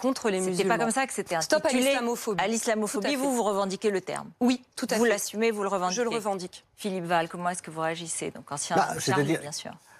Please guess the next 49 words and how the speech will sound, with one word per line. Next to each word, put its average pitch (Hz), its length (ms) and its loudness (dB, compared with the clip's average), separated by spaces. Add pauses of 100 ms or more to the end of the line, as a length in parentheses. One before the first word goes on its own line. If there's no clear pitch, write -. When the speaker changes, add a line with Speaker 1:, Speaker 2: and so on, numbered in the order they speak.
Speaker 3:
la 127 200 6
gauche, 147 600 2
euh, 90 580 2
elle 104 120 2
a, 98 360 2 (280)
elle 98 160 2
a 98 100 2
terriblement 120 640 2
évolué 127 460 2
en 110 80 -2
quelques 95 580 0
années, 165 320 4
enfin 101 220 0
en 98 80 2
l'espace 101 360 0
d'une 120 140 2
génération. 113 760 2 (240)
Elle 101 120 4
a 104 60 4
laissé 123 280 2
sur 113 220 0
le 110 80 2
carreau 107 440 0
sans 110 220 -2
doute 107 220 0
une 90 80 -6
bonne 110 260 2
partie 104 300 -2
du 98 100 -4
peuple 95 340 -2
de 101 80 0
gauche, 175 320 2 (300)
avec, 165 460 2 (160)
comme 143 160 4
Saint-Pierre, 151 560 2
avec 110 180 -2
le, 110 100 0
au 110 140 -2
chant 120 160 0
du 131 140 0
coq, 165 320 0
trois - 180 2
trahisons. 104 540 0 (400)
La 90 80 4
première 107 260 4
trahison, 117 540 2 (240)
ça - 160 2
a 113 40 4
été, 151 420 2